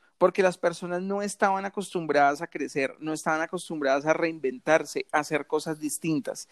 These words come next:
Y en este momento necesitas hacerlo. En este momento lo debes hacer, empezar a ver dónde están tus talentos naturales, dónde está todo ese potencial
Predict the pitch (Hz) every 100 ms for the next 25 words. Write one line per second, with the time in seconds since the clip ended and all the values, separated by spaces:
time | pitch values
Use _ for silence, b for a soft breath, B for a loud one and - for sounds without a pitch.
0 | B B - 196 202 196 254 247 220 170
1 | 151 185 190 185 165 156 139 - 190 180
2 | 180 180 160 170 156 123 - B B 180
3 | 196 - 226 208 180 160 175 190 160 143
4 | 175 170 165 151 147 165 156 - 165 156
5 | 147 151 151 156 156 165 160 - 160 -
6 | 151 - 147 139 135 143 147 147 139 135
7 | 139 139 - - b b b - 170 196
8 | 196 185 190 - _ 180 165 - 175 160
9 | 160 _ _ - 202 190 196 180 185 185
10 | 185 151 143 160 147 151